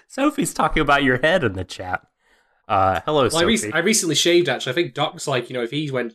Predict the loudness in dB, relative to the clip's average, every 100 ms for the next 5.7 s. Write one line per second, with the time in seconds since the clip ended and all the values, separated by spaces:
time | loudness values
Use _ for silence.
0 | _ -8 -6 -4 -6 -6 -6 -6 -6 -8
1 | -10 -12 -14 _ -18 -16 -14 -14 -14 -16
2 | -16 -16 -16 -20 _ _ _ _ _ -20
3 | _ _ _ _ -20 _ _ -20 _ _
4 | -4 0 0 0 -2 -2 -8 -12 -4 0
5 | 2 2 2 2 0 0